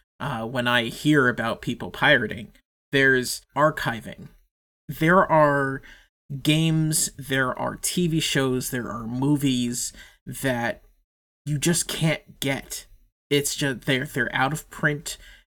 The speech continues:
Uh, there's the companies that own the copyright have no reason to re-, to re-release them, uh, because they've done the cost analysis and they said, "No,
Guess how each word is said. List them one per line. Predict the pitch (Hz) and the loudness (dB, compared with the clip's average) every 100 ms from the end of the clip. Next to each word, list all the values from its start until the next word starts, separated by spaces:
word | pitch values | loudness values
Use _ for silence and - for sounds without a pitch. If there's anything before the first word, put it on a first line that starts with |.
| - | -6
Uh, | 127 117 117 | -4 -4 -4
there's | 123 123 120 - | -2 -2 -2 -8
the | - - 127 | -14 -6 -4
companies | 120 - 151 156 143 135 | -2 -2 0 -2 -2 -2
that | 127 - - | -2 -2 -4
own | 143 147 | -2 -2
the | 139 | -2
copyright | - 131 - 135 135 135 - - - | 0 0 0 2 4 4 0 -14 -20
have | - 135 120 - | -4 0 0 -2
no | 127 127 | -4 -2
reason | 127 127 131 127 135 135 | -2 0 0 0 -4 -4
to | 135 | -4
re-, | 120 120 - - | -4 -4 -6 -8
to | 131 | -4
re-release | 127 131 123 104 139 - | -2 -2 -2 -4 -2 -2
them, | - 139 135 135 - - - - | 0 0 -2 -8 -14 -20 -20 -8
uh, | 123 117 | -6 -4
because | 120 - 120 110 117 | -6 -4 -4 -4 -8
they've | - 113 117 143 | -4 -4 -6 -4
done | 127 143 | -2 -2
the | 135 | -4
cost | - 139 135 - | -4 -4 -4 -6
analysis | 127 120 127 127 - 127 - | -6 -4 -4 -4 -4 -6 -6
and | 101 95 113 | -8 -8 -6
they | 110 | -6
said, | 104 - 107 107 | -4 -4 -4 -4
"No, | 90 147 160 | -2 -2 -2